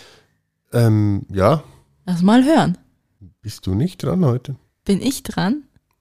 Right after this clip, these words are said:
Speaker 1: Ja.
Speaker 2: Mir ist nicht bewusst, dass ich Hausaufgaben hatte, aber ist schon okay.
Speaker 1: <laughs> Hast
Speaker 2: Ähm,
Speaker 1: du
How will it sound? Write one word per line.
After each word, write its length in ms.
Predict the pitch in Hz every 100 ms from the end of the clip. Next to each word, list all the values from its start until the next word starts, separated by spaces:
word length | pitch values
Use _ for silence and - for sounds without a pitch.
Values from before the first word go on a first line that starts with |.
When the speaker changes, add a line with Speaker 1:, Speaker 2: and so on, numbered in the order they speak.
| _
Speaker 1:
Ja. 360 | 101 92 95 139 _ _ _ _ _ _ -
Speaker 2:
Mir 160 | 190
ist 120 | 180 -
nicht 180 | 185
bewusst, 340 | - 196 202 -
dass 80 | 240
ich 180 | 247
Hausaufgaben 680 | 294 247 185 - - 170 185
hatte, 220 | 185 - -
aber 320 | 185 226 143
ist 160 | 220 -
schon 260 | 262 254
okay. 400 | - 240 180 190 - - - -
Speaker 1:
<laughs> 400 | - - - -
Hast 220 | - 202
Speaker 2:
Ähm, 60 |
Speaker 1:
du 60 | 208